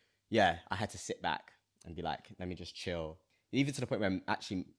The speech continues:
Megan helped a lot with one of the pieces that I had wrote, because I was really struggling. Like, I had written everything down, but just, like, couldn't pull it together.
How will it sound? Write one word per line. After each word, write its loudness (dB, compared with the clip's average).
Megan 2
helped -4
a -8
lot 0
with -6
one -2
of -4
the -4
pieces -8
that -6
I -6
had -6
wrote, 0
because -8
I 0
was -8
really -2
struggling. -6
Like, -8
I 0
had 0
written 4
everything 0
down, 0
but -10
just, -6
like, -2
couldn't -4
pull -8
it -10
together. -10